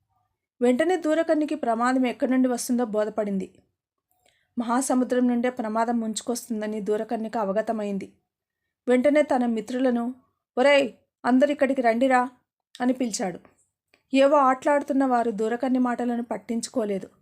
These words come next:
"ప్రమాద సూచనలు గోచరిస్తున్నాయిరా, రండిరా" అంటూ మరలా పిలిచిన దూరకర్ణి మాటలు విని అందరూ అప్రమత్తులయ్యారు. దూరకర్ణి వద్దకు చేరి, "ఏమైందిరా, ప్రమాదం అంటున్నావు?"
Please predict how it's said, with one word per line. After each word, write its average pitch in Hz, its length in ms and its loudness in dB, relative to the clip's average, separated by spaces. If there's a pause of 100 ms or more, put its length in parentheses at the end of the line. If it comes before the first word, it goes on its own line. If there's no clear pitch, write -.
(580)
"ప్రమాద 247 340 2
సూచనలు 254 560 -2
గోచరిస్తున్నాయిరా, 220 960 -2
రండిరా" 226 420 0
అంటూ 226 320 -2
మరలా 220 380 -2
పిలిచిన 220 380 -8
దూరకర్ణి 226 500 -4
మాటలు 214 360 -6
విని 208 140 -8
అందరూ 214 340 -4
అప్రమత్తులయ్యారు. 208 880 -4 (1800)
దూరకర్ణి 311 460 4
వద్దకు 269 440 0
చేరి, 226 160 0
"ఏమైందిరా, 233 640 0
ప్రమాదం 233 560 -2
అంటున్నావు?" 208 480 -4